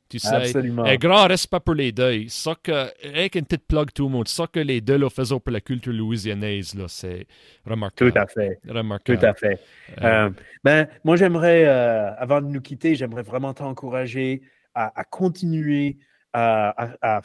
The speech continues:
Speaker 2: à faire la Cajun. Comme j'ai dit, ça, ça contribue beaucoup. On, on écoute, on entend des perspectives différentes.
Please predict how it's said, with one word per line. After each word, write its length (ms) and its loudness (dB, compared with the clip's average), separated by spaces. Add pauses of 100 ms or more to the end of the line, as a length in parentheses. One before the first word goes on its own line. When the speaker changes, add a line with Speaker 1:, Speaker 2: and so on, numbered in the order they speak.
Speaker 2:
à 100 -4
faire 320 4
la 120 2
Cajun. 640 -4
Comme 160 -2
j'ai 120 0
dit, 120 -4
ça, 220 -4
ça 160 -10
contribue 540 0
beaucoup. 540 0
On, 220 0
on 140 0
écoute, 420 -2
on 80 0
entend 400 -2
des 100 -2
perspectives 720 -4
différentes. 680 2